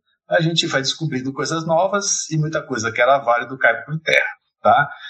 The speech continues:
Então, assim, vamos, é, é, manter um nível saudável aí,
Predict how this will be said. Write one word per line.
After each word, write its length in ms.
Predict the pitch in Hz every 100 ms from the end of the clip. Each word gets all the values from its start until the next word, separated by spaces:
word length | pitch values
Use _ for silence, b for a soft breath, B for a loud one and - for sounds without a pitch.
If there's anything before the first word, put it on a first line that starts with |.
| B _
Então, 480 | 139 131 180 208 208
assim, 380 | - 147 95 95 _ _ _ _
vamos, 640 | 113 135 151 139 - -
é, 80 | 110
é, 360 | 110 113 107 101 B B _
manter 360 | 113 120 131 131
um 80 |
nível 280 | 131 127 135
saudável 760 | 123 156 147 117 120 139 117 104
aí, 340 | 104 123 113